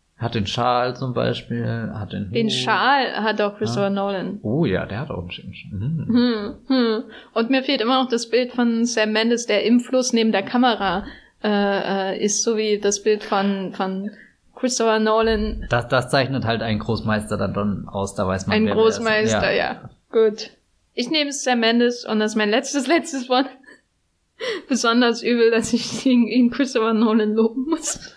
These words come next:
Speaker 1: <laughs>
Speaker 2: Als nächstes, äh, äh, muss ich noch Danny Boyle loben. Ne? Nee, da hört's aber auf. Nee.
Speaker 1: Schauen wir mal, wen du nächste Woche loben wirst. <laughs>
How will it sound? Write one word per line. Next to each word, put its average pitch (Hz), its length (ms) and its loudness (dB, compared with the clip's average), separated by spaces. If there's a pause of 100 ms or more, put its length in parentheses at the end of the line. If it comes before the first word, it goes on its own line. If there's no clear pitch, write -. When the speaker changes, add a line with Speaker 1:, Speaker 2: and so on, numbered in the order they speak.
(140)
Speaker 1:
<laughs> - 80 -2 (1600)
Speaker 2:
Als 277 260 0
nächstes, 269 500 0
äh, 226 300 2 (520)
äh, 233 260 2
muss 233 180 0
ich 226 80 -2
noch 208 180 0
Danny 220 240 4
Boyle 214 340 4
loben. 196 300 0
Ne? 190 380 -8
Nee, 214 240 2
da 190 140 0
hört's 220 240 0
aber 180 240 -2
auf. - 200 -2
Nee. 233 280 2 (260)
Speaker 1:
Schauen 165 180 2
wir 208 100 4
mal, 156 260 0
wen 135 120 -2
du 123 80 -2
nächste 120 380 0
Woche 98 200 -2
loben 98 300 0
wirst. 101 300 -2 (880)
<laughs> - 240 -2